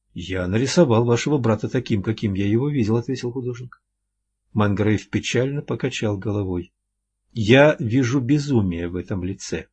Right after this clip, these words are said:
с тревогой сказал он. Через несколько дней все разрешилось. Из Индии пришло письмо.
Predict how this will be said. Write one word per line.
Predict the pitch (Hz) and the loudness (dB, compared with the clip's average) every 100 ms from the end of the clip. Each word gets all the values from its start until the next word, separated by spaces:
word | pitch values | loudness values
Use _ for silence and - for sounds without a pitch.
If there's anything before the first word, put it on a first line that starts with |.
| _ _ | _ _
с | - | -8
тревогой | - 98 92 87 | -2 0 0 -4
сказал | 87 - 95 92 | -10 -8 -4 -2
он. | 87 95 - _ _ _ _ _ _ _ _ _ | -2 -6 -12 _ _ _ _ _ _ _ _ _
Через | - 131 120 107 | 2 6 6 6
несколько | 135 123 - 107 120 | 4 2 2 2 0
дней | 98 139 160 | 0 0 0
все | - - 120 | -2 0 2
разрешилось. | 117 113 110 - 98 95 - - _ - _ _ | 2 0 -4 -4 -4 -4 -10 -20 _ -20 _ _
Из | 151 143 123 | 4 8 8
Индии | 214 196 185 180 | 8 8 8 6
пришло | 160 117 - 127 | 4 0 2 0
письмо. | - 110 - 104 95 | 0 -2 -2 -2 -2